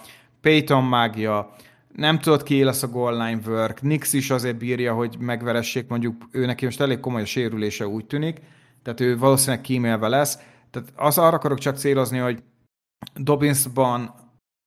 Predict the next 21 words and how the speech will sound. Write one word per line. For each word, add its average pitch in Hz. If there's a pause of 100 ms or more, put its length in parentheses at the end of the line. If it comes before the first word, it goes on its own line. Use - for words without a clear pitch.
(300)
van 123
lehetőség, 156
de 127
ő 139
is 135
lejárósnak 117
tűnik 113
az 107
életkora 101
miatt. 90
Nem 147
tudom, 147
hogyha 135
innen 127
ki-, 127
kivágják 123
jövőre, 120
mert 120
szerintem 117
jövőre 123
kivágják, 120